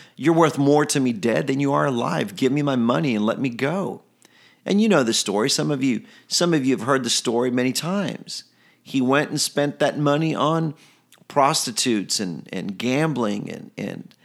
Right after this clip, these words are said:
you know, bad habits. Went and spent all of his money on drinking.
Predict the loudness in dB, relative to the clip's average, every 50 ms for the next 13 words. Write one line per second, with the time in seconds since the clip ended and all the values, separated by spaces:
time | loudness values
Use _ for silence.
0 | _ _ _ _ _ _ -12 -6 -4 -2 -2 0 -2 -2 -4 -4 -2 0 2 4
1 | 4 2 2 2 2 0 0 -2 -4 -8 -8 -8 -8 -8 -8 -8 -12 _ _ _
2 | _ _ _ _ _ -6 -2 0 0 0 0 -2 -2 -2 -2 0 2 2 2 2
3 | 2 0 0 -2 0 0 0 0 0 0 0 0 0 0 0 -2 -2 -4 -6 -8
4 | -8 -8 -12